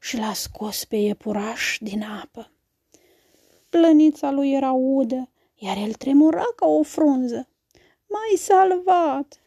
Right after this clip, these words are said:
i-a spus iepurașul. Bufnița a coborât pe pământ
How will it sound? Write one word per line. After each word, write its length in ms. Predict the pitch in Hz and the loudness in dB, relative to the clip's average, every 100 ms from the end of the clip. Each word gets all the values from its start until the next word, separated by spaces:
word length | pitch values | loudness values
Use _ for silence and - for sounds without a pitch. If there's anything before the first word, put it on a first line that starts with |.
| _ | _
i-a 140 | 254 233 | -12 -10
spus 340 | - 262 - | -12 -12 -10
iepurașul. 760 | 254 - 240 233 233 - 240 - _ _ _ _ _ - | -10 -10 -8 -8 -6 -6 -8 -10 _ _ _ _ _ -4
Bufnița 840 | 220 247 - 262 269 - 311 339 - _ | 2 2 2 2 2 -2 -4 -4 -8 _
a 140 | - | -12
coborât 520 | 247 262 233 233 285 - | -6 -2 -2 -2 -4 -4
pe 160 | 320 | -4
pământ 640 | 311 285 240 220 247 247 | 0 0 0 -2 -6 -8